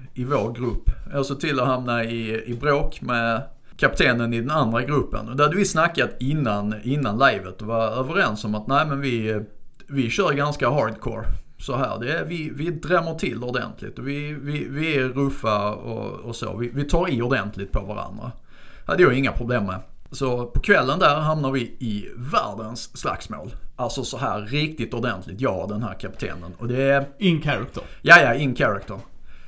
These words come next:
Speaker 1: Eh, mitt i, eh, i byn, för att vi hade hamnat i ett sånt läge att, eh, orcherna hade blivit accepterade i den här gränsbyn. Eh, någon handelsfördrag hade, skulle slutas och så.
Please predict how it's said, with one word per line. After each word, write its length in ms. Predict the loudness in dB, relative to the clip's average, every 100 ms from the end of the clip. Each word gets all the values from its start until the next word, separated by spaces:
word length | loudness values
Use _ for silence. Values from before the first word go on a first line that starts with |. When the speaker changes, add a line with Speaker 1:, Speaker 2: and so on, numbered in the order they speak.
| -14 -10
Speaker 1:
Eh, 360 | -10 -8 -10 -12 -6
mitt 580 | 0 2 2 -2 -12 -4
i, 300 | -2 0 0
eh, 140 | 0 -2
i 40 | 0
byn, 320 | 2 0 -2
för 120 | -4
att 260 | -6 -8 -16 -16 0
vi 80 |
hade 140 | 2 4
hamnat 360 | 2 0 -2
i 20 | -2
ett 80 | -2
sånt 220 | -4 -2
läge 500 | 0 -2 -4 -8 -6
att, 280 | -8 -8 -10
eh, 60 | -8 -4
orcherna 380 | -2 -2 -2 -2
hade 160 | -2
blivit 260 | 0 -2 -4
accepterade 760 | -6 -6 -10 -2 0 0 -4 -4
i 20 |
den 120 | -2
här 100 | -2
gränsbyn. 640 | -2 -2 -4 -4 -6 -8 -10 -12 -10
Eh, 360 | -10 -8 -8 -10 -8
någon 240 | -4 -2
handelsfördrag 1080 | 0 -2 -2 -4 -8 -12 -12 -8 -2 -2 -2
hade, 380 | -4 -6 -6 -10
skulle 440 | -12 -6 -2 -2
slutas 500 | -2 -4 -4 -6 -8
och 80 | -8
så. 220 | -4 -6